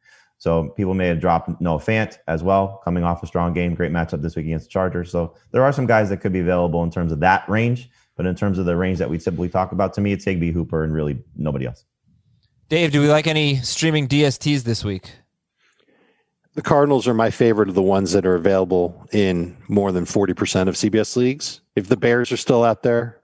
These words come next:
Speaker 3: then you can grab them. They're available in thirty-eight percent. But Cardinals, I'll take the chance on the Texans against this Bengals offense. Um, Chargers, Panthers. Arizona's my favorite against the forty-niners, especially if there's no,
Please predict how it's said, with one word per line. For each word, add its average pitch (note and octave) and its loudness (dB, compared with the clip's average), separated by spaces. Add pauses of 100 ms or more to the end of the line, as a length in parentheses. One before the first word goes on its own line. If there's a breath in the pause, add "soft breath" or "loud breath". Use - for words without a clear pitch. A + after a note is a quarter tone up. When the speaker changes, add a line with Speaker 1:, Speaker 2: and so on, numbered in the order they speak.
(120)
Speaker 3:
then F#2+ 0
you F#2+ 0
can F#2+ -4
grab F#2 2
them. F#2 0
They're G2 2
available F#2 0
in E2+ -4
thirty-eight F2 -4
percent. F#2 -2
But - -8
Cardinals, B2+ 0 (840 loud breath)
I'll - 2
take D3 2
the - -2
chance C3 0
on B2 2
the A#2 0
Texans A2 -2
against G2+ 0
this F#2+ -4
Bengals G2+ -2
offense. G2 -2 (160)
Um, F#2+ -2 (180)
Chargers, G#2+ 0
Panthers. F#2+ -2 (440)
Arizona's G2+ -2
my D#2 -6
favorite D#2+ -6
against E2 -6
the F#2 -8
forty-niners, E2+ -4
especially F2+ -4
if D#2 -8
there's E2 -6
no, D#2+ -6